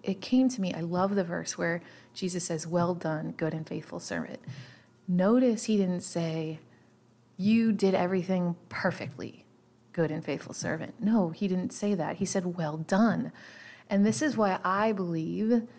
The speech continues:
that we can do things well without having to worry about doing them perfectly.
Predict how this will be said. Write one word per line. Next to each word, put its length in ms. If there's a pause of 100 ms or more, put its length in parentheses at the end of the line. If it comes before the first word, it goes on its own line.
(280)
that 560 (540)
we 200
can 280
do 260
things 640 (160)
well 760 (280)
without 300
having 560
to 140
worry 340
about 300
doing 300
them 260 (520)
perfectly. 760